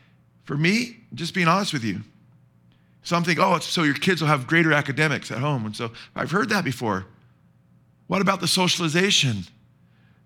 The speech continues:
I say, "Well, actually, my biggest concern is socialization, not academics, 'cause I don't want them to be socialized by the world." And sometimes we can't always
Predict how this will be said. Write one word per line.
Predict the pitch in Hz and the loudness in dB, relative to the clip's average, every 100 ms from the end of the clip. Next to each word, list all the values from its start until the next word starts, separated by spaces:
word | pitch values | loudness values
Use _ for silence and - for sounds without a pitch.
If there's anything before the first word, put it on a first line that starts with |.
| - | -2
I | 147 | 0
say, | 139 | 2
"Well, | 131 123 | 4 6
actually, | 160 175 151 143 185 - | 4 4 4 2 0 -6
my | - 143 | 0 2
biggest | 131 180 - | 4 2 0
concern | - 131 139 131 | -2 -2 0 0
is | 107 113 | 0 -2
socialization, | - 123 120 139 135 131 - 101 92 _ _ - - - | -2 -2 -2 -2 0 0 -2 -4 -10 _ _ -20 -20 -8
not | - 117 | -2 0
academics, | 120 120 131 190 160 - - - _ _ _ _ - - _ | 0 0 2 2 0 -4 -8 -12 _ _ _ _ -20 -20 _
'cause | - 156 | -2 0
I | 139 | 2
don't | 131 147 131 | 0 0 0
want | 139 180 | 2 2
them | 208 180 | 0 -2
to | |
be | 139 | -2
socialized | 117 131 113 107 113 107 | -2 -2 -2 -2 -4 -4
by | 113 | -4
the | 107 | -2
world." | 104 107 95 90 - _ _ - - _ _ - | -2 -2 -4 -8 -16 _ _ -20 -20 _ _ -12
And | 135 | -4
sometimes | 156 147 160 127 | -4 0 0 0
we | 135 | -2
can't | - 143 135 | 0 0 2
always | 139 135 127 120 - | 2 2 0 -2 -8